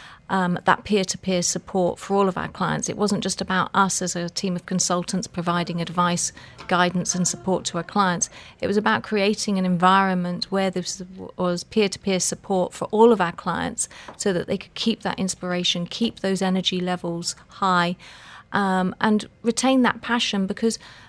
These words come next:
as female business owners, passion is probably one of our core strengths. We're incredibly passionate about what we do, but it can be easily fizzled out with procrastination. It can be fizzled out with a few knocks.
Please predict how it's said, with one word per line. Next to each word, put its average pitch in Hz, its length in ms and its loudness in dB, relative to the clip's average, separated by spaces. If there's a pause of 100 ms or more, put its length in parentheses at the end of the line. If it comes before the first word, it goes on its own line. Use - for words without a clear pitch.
(180)
as 240 260 2
female 269 340 4
business 240 380 2
owners, 196 320 0
passion 254 500 0
is 208 80 2
probably 214 500 0
one 202 200 0
of 196 120 -4
our 190 260 -2 (120)
core 190 240 0
strengths. - 800 -2
We're 220 180 4
incredibly 240 500 0
passionate - 480 -6
about 185 280 0
what 175 180 -6
we 180 80 -4
do, 180 320 0 (640)
but 214 160 6
it - 140 -2
can 220 240 4
be 214 320 0
easily 233 360 2
fizzled 202 500 0
out 185 560 0
with 208 320 2
procrastination. 196 920 -2
It 196 80 -8
can 190 140 -8
be 196 80 -2
fizzled 190 560 -2
out 196 400 0
with 202 240 2
a 190 40 -4
few 202 220 0
knocks. 202 500 2